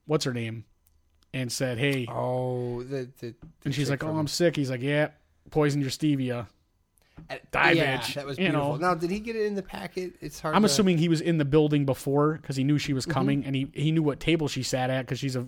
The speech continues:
Speaker 1: creature of
Speaker 2: Is she
Speaker 1: habit.
Speaker 2: gonna open an open packet?
Speaker 1: There was only one there. No. I'm assuming that Walt is smart enough to be able to reheat seal or
Speaker 2: Seal it
Speaker 1: what, whatever.
Speaker 2: somehow.
Speaker 1: He probably
Speaker 2: Oh,
Speaker 1: bought
Speaker 2: yeah.
Speaker 1: some stevia at home,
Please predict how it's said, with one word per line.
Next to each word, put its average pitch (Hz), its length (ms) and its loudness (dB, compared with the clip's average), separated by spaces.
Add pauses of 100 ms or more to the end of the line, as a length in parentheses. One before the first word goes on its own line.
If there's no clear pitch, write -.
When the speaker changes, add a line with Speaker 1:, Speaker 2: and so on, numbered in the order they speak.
Speaker 1:
creature 143 380 -2
of 117 80 -2
Speaker 2:
Is - 20 -6
she 143 60 2 (180)
Speaker 1:
habit. 156 100 0
Speaker 2:
gonna 131 120 -6
open 139 200 -4
an 127 100 -6
open 127 340 -8
packet? - 340 -12
Speaker 1:
There 151 80 2
was 151 100 4
only 151 160 4
one 143 220 0
there. 160 240 -2
No. 175 420 2 (400)
I'm 175 180 2
assuming 170 340 2
that 156 160 0
Walt 135 320 0
is 143 80 -6
smart 143 300 0
enough 143 180 0
to - 80 -14
be 139 120 0
able 139 120 2
to 135 100 0 (320)
reheat 160 400 0
seal 160 300 4
or 156 260 4
Speaker 2:
Seal 180 200 4
it 185 60 2
Speaker 1:
what, 214 160 6
whatever. 156 300 8
Speaker 2:
somehow. 151 160 0 (180)
Speaker 1:
He 233 100 0
probably 196 240 4
Speaker 2:
Oh, 170 60 6
Speaker 1:
bought 170 140 8
Speaker 2:
yeah. 156 60 2
Speaker 1:
some 196 80 2
stevia 180 480 4
at 220 80 4
home, 165 360 2